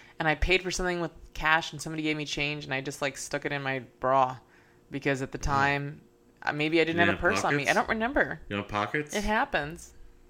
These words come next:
Speaker 2: You ain't got no pockets?
Speaker 1: If I'm wearing a dress, I don't. Not always.
Speaker 2: That's
Speaker 1: Not every
Speaker 2: true.
Speaker 1: dress is perfect.
Speaker 2: That's true. Um, Collins added that the majority of customers pay with money from their wallet or purse.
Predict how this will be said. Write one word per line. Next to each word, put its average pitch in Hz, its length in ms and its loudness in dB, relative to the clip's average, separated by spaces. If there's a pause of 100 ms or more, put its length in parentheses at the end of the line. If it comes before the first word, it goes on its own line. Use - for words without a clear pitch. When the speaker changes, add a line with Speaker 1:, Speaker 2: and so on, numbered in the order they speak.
(220)
Speaker 2:
You 113 80 -2
ain't 113 80 -4
got 120 120 4
no 123 120 -2
pockets? 139 420 2
Speaker 1:
If 208 100 4
I'm 220 140 8
wearing 233 220 6
a 220 40 2
dress, 190 380 4
I 247 60 0
don't. 254 360 -2
Not 220 140 0
always. 262 560 -2
Speaker 2:
That's 196 100 -6
Speaker 1:
Not 226 160 6
every 247 200 4
Speaker 2:
true. 233 100 0
Speaker 1:
dress 233 180 2
is 208 80 -8
perfect. - 680 0 (400)
Speaker 2:
That's - 180 -16
true. 135 320 -6 (600)
Um, 95 880 -2 (1300)
Collins 113 320 -4
added 104 280 0
that 95 120 -10
the 101 60 -6
majority 107 440 4
of - 120 0
customers 127 480 -2
pay 107 180 2
with 98 180 2
money 143 360 0
from 120 200 -8
their 101 100 0
wallet 107 380 0
or 90 80 -4
purse. - 640 -4